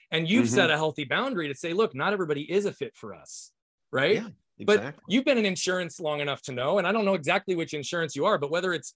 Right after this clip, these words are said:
Speaker 1: life insurance or whether it's on the group side or whatever it is, right? There is an expected path that all prospects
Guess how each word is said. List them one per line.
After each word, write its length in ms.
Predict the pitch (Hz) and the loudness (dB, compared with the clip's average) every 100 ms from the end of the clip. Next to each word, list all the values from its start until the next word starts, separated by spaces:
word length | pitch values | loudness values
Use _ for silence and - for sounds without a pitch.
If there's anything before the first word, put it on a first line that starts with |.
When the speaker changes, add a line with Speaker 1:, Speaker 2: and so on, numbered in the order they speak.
| _ _ | _ _
Speaker 1:
life 300 | 139 202 226 | 2 2 4
insurance 640 | 226 - 214 214 214 - - - | 2 2 2 2 0 -4 -14 0
or 120 | 175 | 2
whether 240 | 175 190 185 | 4 2 0
it's 120 | 170 | -2
on 80 | 170 | -4
the 80 | |
group 380 | 143 123 202 233 | -4 -2 -2 -2
side 400 | - 208 202 202 | -2 2 4 4
or 80 | 180 | 2
whatever 340 | 151 196 180 | 2 2 2
it 80 | 185 | 0
is, 180 | 233 151 | 0 0
right? 140 | 170 170 | -4 2
There 120 | 214 | 2
is 120 | 247 | 4
an 60 | 220 | 0
expected 680 | 190 - - 220 - 220 151 | -4 -4 -2 -2 -2 -6 -4
path 340 | 143 139 190 - | -4 -2 -4 -4
that 100 | 170 | -6
all 200 | 151 165 | 0 0
prospects 600 | 185 180 165 - 151 - | 0 -2 -4 -2 -4 -4